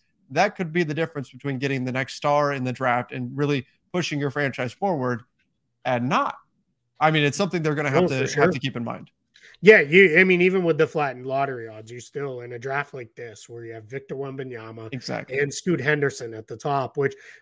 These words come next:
Speaker 2: by the way, you can check them out playing against each other coming up this week in Las Vegas, those games,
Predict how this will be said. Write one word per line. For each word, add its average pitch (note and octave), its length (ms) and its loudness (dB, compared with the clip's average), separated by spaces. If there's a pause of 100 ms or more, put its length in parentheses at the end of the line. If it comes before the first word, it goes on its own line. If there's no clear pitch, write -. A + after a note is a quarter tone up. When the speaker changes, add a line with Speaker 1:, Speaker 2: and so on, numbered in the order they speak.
Speaker 2:
by D#3 160 4
the D#3 80 6
way, E3 260 8
you D3 120 -2
can D3+ 120 -8
check E3 240 -2
them C#3+ 160 -2
out D3 280 0
playing C#3+ 240 0
against C3 340 -2
each A#2 160 -14
other A#2+ 220 -10
coming A#2+ 260 -14
up A#2+ 180 -12
this - 240 -12
week B2 300 -14
in A#2 80 -12
Las A2+ 240 -16
Vegas, A2+ 460 -12
those A2+ 220 -12
games, A2+ 360 -12